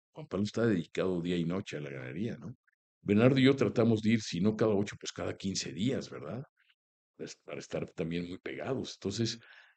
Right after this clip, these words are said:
porque decimos: "Caray, si entre cuatro", ¿no? Todavía está, todavía están, este, involucrándose los hijos o los sobrinos, pero si entre, si en los, si entre los cuatro hermanos a veces se nos hace difícil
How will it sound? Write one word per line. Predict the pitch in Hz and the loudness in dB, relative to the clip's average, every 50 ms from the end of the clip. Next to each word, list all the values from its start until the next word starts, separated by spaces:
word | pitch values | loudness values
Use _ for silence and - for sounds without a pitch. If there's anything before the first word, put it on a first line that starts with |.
| _ _ _ _ _ _ _ _ _ _ _ _ _ _ _ _ - - | _ _ _ _ _ _ _ _ _ _ _ _ _ _ _ _ -8 -4
porque | 107 101 104 107 | -4 0 0 0
decimos: | 107 - 113 113 120 113 - | 0 0 0 2 0 0 0
"Caray, | - 120 123 151 175 160 127 110 107 - | 0 0 2 4 4 4 4 2 0 -2
si | - - 123 120 | 0 4 4 4
entre | 120 120 117 117 113 117 120 | 4 4 4 2 2 2 2
cuatro", | 139 165 170 175 175 - 90 78 - - _ _ _ _ _ _ _ _ _ _ _ - | 4 4 4 2 0 -4 -4 -4 -4 -8 _ _ _ _ _ _ _ _ _ _ _ -8
¿no? | 87 104 - 240 _ _ _ _ _ _ _ | -6 -6 -6 -8 _ _ _ _ _ _ _
Todavía | - 76 76 78 | -10 -8 -8 -8
está, | - - 67 60 - - _ | -10 -8 -10 -10 -10 -14 _
todavía | - 69 65 69 | -12 -12 -12 -12
están, | - - - 76 73 67 _ _ _ _ _ | -12 -12 -12 -12 -12 -14 _ _ _ _ _
este, | 65 - - - _ _ 65 65 64 - _ _ - - - - _ - | -20 -20 -20 -20 _ _ -12 -12 -12 -12 _ _ -20 -20 -20 -20 _ -4
involucrándose | - 98 98 98 95 85 - 107 104 107 104 107 104 92 | 0 2 2 2 0 2 2 4 4 6 4 4 2 -2
los | 90 90 - - 113 | -2 -2 -2 0 0
hijos | 104 - - - - - - | 0 0 -2 -6 -8 -6 -8
o | 69 | -8
los | - 85 78 - | -6 -6 -6 -6
sobrinos, | - 80 80 90 87 78 - - | -6 -6 -4 -2 -2 -4 -4 -6
pero | - 80 73 | -8 -8 -8
si | 73 - 92 | -6 -4 -4
entre, | 90 87 - 87 90 92 | -4 -4 -6 -6 -8 -8
si | - - 107 | -6 0 2
en | 104 104 | 4 6
los, | 104 104 - - - - - - | 6 4 2 -2 -10 -12 -4 0
si | 123 | 0
entre | 110 104 104 107 107 | 0 2 2 2 0
los | 104 104 | 0 2
cuatro | - - 156 151 - 131 113 | 2 2 2 4 4 2 2
hermanos | 110 123 135 127 101 80 78 - - - _ - - - _ _ _ _ _ _ _ _ | 4 2 2 2 2 0 -4 -6 -10 -14 _ -20 -20 -20 _ _ _ _ _ _ _ _
a | - 95 110 | -4 2 6
veces | 127 127 123 110 - - - - - - - - _ _ | 6 6 6 4 0 -2 -2 -2 -4 -6 -8 -12 _ _
se | - - - 85 | -12 -10 -8 -8
nos | 78 78 78 92 | -8 -8 -4 -4
hace | 101 104 - 113 | -4 0 0 -2
difícil | 104 104 101 - - - 147 175 175 - - - - - - | -2 -2 -6 -8 -4 0 2 2 2 2 -2 -8 -10 -10 -12